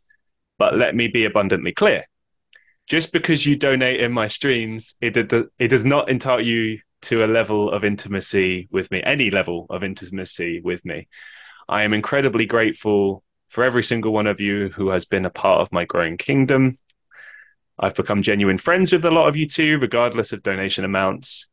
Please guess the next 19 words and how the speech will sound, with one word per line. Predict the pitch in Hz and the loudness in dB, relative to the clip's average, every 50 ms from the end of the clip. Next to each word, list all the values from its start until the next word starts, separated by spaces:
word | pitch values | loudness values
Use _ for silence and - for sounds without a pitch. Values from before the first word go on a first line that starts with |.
| _ | _
It | - 117 110 | -2 0 0
is | 117 110 | 0 0
my | 123 120 117 | 0 0 0
hope | 107 123 143 151 147 147 - | 0 0 0 0 -2 -2 0
that | - 131 123 120 104 - _ _ _ _ _ _ | 0 2 2 2 0 -4 _ _ _ _ _ _
for | - - | -4 -2
those | 113 139 147 147 143 | 0 2 2 2 2
who | 143 135 | 0 0
donate, | 123 135 127 120 120 117 113 110 110 113 110 - _ _ _ _ _ _ _ _ _ | 2 2 2 2 2 2 2 2 0 -2 -4 -8 _ _ _ _ _ _ _ _ _
they | - 107 110 | -2 -2 -2
do | 101 - 123 120 | 0 -2 -4 -4
so | 110 - 123 117 107 | -2 0 0 0 0
because | 98 107 104 - 117 110 101 - | 0 -2 -2 -2 -2 -4 -2 -2
they | - 104 98 | -2 -2 0
value | 95 110 107 104 101 104 104 101 101 98 98 95 92 101 _ _ - | 0 0 0 0 2 2 2 2 2 0 -2 -4 -6 -10 _ _ -6
in | 120 107 | -4 -2
my | 104 101 98 | 0 0 0
live | 98 101 117 131 139 131 - | 2 2 0 0 0 0 0
streams. | - - 135 131 131 131 127 127 - - - - - - | 0 0 2 2 2 0 0 -2 -4 -6 -8 -8 -10 -12